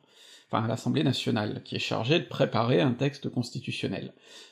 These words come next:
Cette majorité monarchiste, elle ne vient pas de l'opinion française qui serait majoritairement monarchiste,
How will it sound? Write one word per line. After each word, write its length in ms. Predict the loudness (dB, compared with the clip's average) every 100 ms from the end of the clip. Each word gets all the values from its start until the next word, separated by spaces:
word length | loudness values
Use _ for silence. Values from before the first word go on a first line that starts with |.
| 2
Cette 240 | 4 8
majorité 560 | 8 8 8 6 6 6
monarchiste, 640 | 6 4 4 2 4 6
elle 120 | 6
ne 80 | 6
vient 220 | 6 4
pas 280 | 6 6 6
de 120 | 4
l'opinion 640 | 2 4 4 4 6 8 8
française 480 | 6 2 6 4 4
qui 100 | -4
serait 200 | 0 2
majoritairement 680 | 2 2 0 2 4 4
monarchiste, 640 | 4 4 2 0 0 -4